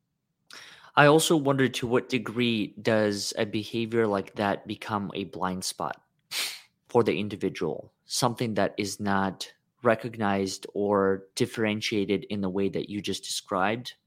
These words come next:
Something is wrong with me, but rather this is something that I choose to do. However, often, so I, I find that to be interesting, the, the fine line between that. You know, there's, there's another thing that you pointed out, and it's the,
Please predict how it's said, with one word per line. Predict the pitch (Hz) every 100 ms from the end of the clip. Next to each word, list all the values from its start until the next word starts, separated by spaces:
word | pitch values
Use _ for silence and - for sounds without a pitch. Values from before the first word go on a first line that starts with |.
| _ -
Something | - 107 95 98
is | 95 -
wrong | 104 95 98
with | 98 107
me, | 107 107 104
but | 92 -
rather | 98 95 95
this | 90 98 -
is | -
something | 98 92 101
that | 90
I | 82
choose | - 110 95
to | -
do. | 85 98 113 127 - - - _ _
However, | - 110 104 101 101
often, | 101 104 - 120 107
so | - 101
I, | 104 -
I | 107
find | - 117 107 101
that | 101 -
to | -
be | 101
interesting, | 92 - 101 - 98 90 87 - - - _ _ -
the, | 107 101 98 98 -
the | 104
fine | - 104 95
line | 98 98
between | 95 98 123 107
that. | 95 -
You | 120
know, | 120
there's, | 117 120 - -
there's | 123 117
another | 131 139 143
thing | - 127
that | 113
you | -
pointed | 117 120 110 104 - - _ _ -
out, | 113 110 107 - - - - - _ -
and | 107
it's | 104 -
the, | - 113 107 104 101